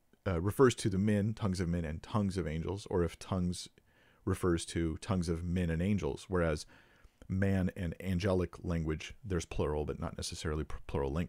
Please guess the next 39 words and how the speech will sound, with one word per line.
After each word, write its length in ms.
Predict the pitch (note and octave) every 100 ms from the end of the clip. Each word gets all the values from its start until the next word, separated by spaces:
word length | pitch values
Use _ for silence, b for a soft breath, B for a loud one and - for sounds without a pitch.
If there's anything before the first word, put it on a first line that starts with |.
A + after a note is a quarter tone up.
| -
ang-, 200 | F#2 F2 - - - _ _ _ _ -
uh, 120 | - -
angelic 380 | E2 D#2 C2+ -
languages. 340 | F#2+ E2+ D#2
I 100 | -
don't 120 | C#3+ B2
know. 120 | - B B B B B B B B B B -
Um, 360 | G2+ F2 E2 b b - _ - G#2+
there's 240 | B2 B2
also 300 | C#3 F3+ F#3+
those, 220 | D3 G#2+ -
I've 160 | G#2
read 200 | G#2+ A2 -
a 140 | G2
commentary 540 | F#2 A2+ A2 - G2+ F2+
who 100 | G2+
said 240 | - E2+
that 100 | E2+
they 120 | F2 A2+
thought 380 | - G#2 F2 -
this 300 | G#2+ G#2 G2+
was, 280 | G#2+ F2+ - _ _
um, 260 | G2 F2 E2+
hyperbole 640 | - G#2 - B2 A2 E2+
from 180 | - F2
Paul's 260 | - F#2+ -
part. 280 | D#2+ - - _ _ _ _ - _ _ -
He 140 | -
didn't 180 | B2 A#2
think 180 | G#2+ A2
they 100 | G2+
actually 320 | F#2+ - F2+
were 200 | F2+ A#2
speaking 400 | A#2+ G#2+ F#2+ E2+
in 80 | E2
any 120 | E2
tongues 280 | E2+ E2+ E2+
of 120 | C#2+
angels. 440 | D#2+ D#2+ - -